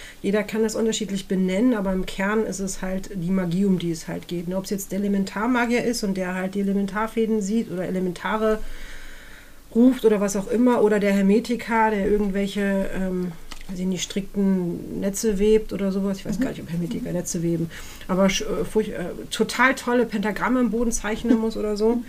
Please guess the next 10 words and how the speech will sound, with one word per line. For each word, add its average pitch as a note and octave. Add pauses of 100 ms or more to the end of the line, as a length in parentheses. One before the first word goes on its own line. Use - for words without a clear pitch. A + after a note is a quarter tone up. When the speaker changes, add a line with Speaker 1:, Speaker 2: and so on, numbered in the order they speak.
Speaker 2:
Mhm. A3+
Speaker 1:
Ähm, G3+
Speaker 2:
Mhm. G3
Speaker 1:
das G#3
sei G#3
jedem G#3+
selber G3
überlassen. A#3+
Als, G3
als -